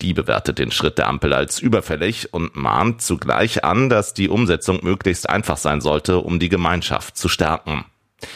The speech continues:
Das ist das richtige Stichwort, um auf die bundesweiten Demonstrationen gegen Rechtsextremismus zu sprechen zu kommen.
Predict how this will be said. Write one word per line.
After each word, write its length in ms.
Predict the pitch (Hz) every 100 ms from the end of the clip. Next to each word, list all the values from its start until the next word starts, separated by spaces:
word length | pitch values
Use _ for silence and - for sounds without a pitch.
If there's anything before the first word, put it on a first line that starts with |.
| - - -
Das 180 | - 110
ist 240 | 135 - 120
das 240 | 107 -
richtige 360 | - - 117 104
Stichwort, 580 | - 127 - 110 107
um 160 | 107 92
auf 160 | 90 -
die 140 | 95
bundesweiten 760 | 95 101 98 - 85 85 87 85
Demonstrationen 840 | 87 85 80 - 85 - 92 92
gegen 240 | 82 82 78
Rechtsextremismus 1120 | 101 - 80 78 - 87 80 - 80 76 -
zu 140 | -
sprechen 360 | - 80 76 78
zu 140 | 85
kommen. 260 | - 87